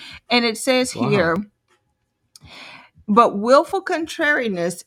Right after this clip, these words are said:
Speaker 1: in it breaks down the spirit."
Speaker 2: Yeah, yeah. And I wanted to address that because when you said that a gentle tongue with its healing power can heal, heal a sick, sick person, well, where does sickness begin?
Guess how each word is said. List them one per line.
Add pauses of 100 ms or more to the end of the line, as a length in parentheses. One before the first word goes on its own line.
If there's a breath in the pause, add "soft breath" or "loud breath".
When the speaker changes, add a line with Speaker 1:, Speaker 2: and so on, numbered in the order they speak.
Speaker 1:
in
it
breaks
down
the
spirit."
Speaker 2:
Yeah, (140)
yeah. (120)
And
I
wanted
to
address
that
because
when
you
said
that
a
gentle
tongue (380)
with
its
healing
power
can
heal, (680)
heal
a
sick, (880)
sick
person, (220 soft breath)
well,
where
does
sickness
begin?